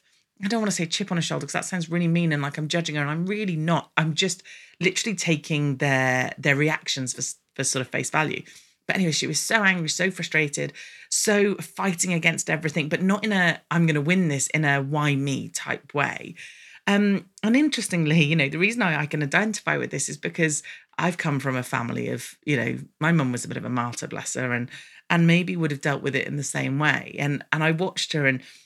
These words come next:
and I watched how the nurses were with her and how the staff were with her and how it made their life more difficult. And they were trying to help. You know, what else are they there to do? And she was cross and angry, and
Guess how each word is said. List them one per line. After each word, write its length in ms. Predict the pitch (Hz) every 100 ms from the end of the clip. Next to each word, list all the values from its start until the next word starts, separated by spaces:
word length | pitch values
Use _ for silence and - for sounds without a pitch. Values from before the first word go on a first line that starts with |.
| _
and 120 | - 160
I 60 |
watched 260 | 151 - -
how 80 | 143
the 100 | 143
nurses 560 | 147 165 165 - 135
were 220 | 135 131
with 160 | 131 131
her 80 | 127
and 120 | 127
how 140 | 131
the 80 | 127
staff 460 | 120 - 147 156 151
were 120 | 147
with 200 | 135 131
her 80 | 127
and 140 | 131
how 240 | 156 156 147 - - -
it 120 | 202 202
made 240 | 196 190
their 240 | 190 220
life 280 | 233 175 165
more 140 | 151 143
difficult. 480 | 139 - - 151
And 140 | 156 180
they 80 | 226
were 80 |
trying 240 | 240 - 190
to 40 |
help. 540 | 143 - 233 - - -
You 100 | 185
know, 120 | 160
what 200 | 175 -
else 280 | 214 226 190
are 40 |
they 140 | 175
there 200 | 170 180
to 100 | 170
do? 280 | 165 214 160 - - - - -
And 120 | 170
she 140 | 185
was 140 | 180 -
cross 480 | - 196 180 - -
and 140 | 147 -
angry, 500 | 175 180 165 160 156
and 260 | 147 143